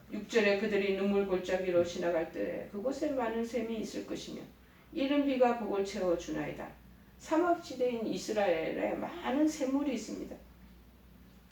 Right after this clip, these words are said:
샘이 있도록 해주시고 이른 비에 복을 주시겠다는 말씀이 아니겠습니까? 일본, 이른 비는 해당하는 히브리어의 말에 모래라고 그래, 모래. 계절상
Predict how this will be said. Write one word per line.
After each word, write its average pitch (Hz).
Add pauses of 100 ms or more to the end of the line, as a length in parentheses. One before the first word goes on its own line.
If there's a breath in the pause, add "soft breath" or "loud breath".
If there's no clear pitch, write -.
(400)
샘이 220
있도록 202
해주시고 - (340 loud breath)
이른 320
비에 277
복을 214
주시겠다는 -
말씀이 -
아니겠습니까? 202 (800)
일본, 277
이른 269
비는 214 (340)
해당하는 202
히브리어의 208
말에 160
모래라고 185
그래, -
모래. 139 (960)
계절상 226